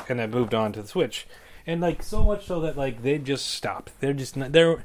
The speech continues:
you know, 'cause a lot of times, like, they'll move on to, you know, they move on to a different system, and they'll,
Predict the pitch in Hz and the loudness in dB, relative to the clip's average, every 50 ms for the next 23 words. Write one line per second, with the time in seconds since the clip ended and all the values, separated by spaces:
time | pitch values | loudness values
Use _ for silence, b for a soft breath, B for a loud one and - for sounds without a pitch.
0 | B B B B B - 185 190 175 - 196 190 - 202 220 233 233 202 - 196 | B B B B B 0 0 0 2 4 4 4 6 8 8 8 8 8 4 2
1 | 190 180 165 - 160 143 123 - 156 156 156 160 160 151 151 151 143 135 - 143 | 2 2 2 2 2 2 4 4 4 6 6 6 4 4 2 2 0 0 -2 -2
2 | 135 127 101 104 123 131 131 123 110 104 113 127 131 135 147 151 139 143 143 139 | -2 -2 -4 -8 -10 -8 -6 -6 -8 -6 -2 -2 0 0 2 2 4 4 4 2
3 | 127 135 131 120 110 113 131 123 - 123 110 - - - 139 - - - 110 107 | 2 0 0 0 0 0 -2 -2 -2 -4 -6 -4 -2 -2 -2 -2 -2 -4 -4 -4
4 | 107 107 104 104 104 104 104 104 104 101 95 95 - | -2 -4 -4 -4 -4 -4 -4 -2 -2 -4 -4 -6 -8